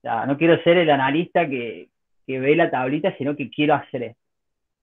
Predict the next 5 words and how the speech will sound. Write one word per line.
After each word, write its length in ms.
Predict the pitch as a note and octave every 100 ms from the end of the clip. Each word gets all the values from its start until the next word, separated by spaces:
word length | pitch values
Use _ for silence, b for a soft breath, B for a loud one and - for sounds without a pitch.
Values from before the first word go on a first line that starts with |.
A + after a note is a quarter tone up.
| -
Bueno, 240 | A3+ F3
cuestión 420 | F3+ E3+ A3 A#3+
que, 600 | G#3 F3 D#3+ D3+ C#3 C3+ -
eh, 680 | B2+ B2 B2 B2 A#2 A#2 B2 _ _ _ _ _ -
nada, 400 | E3+ C3 A#2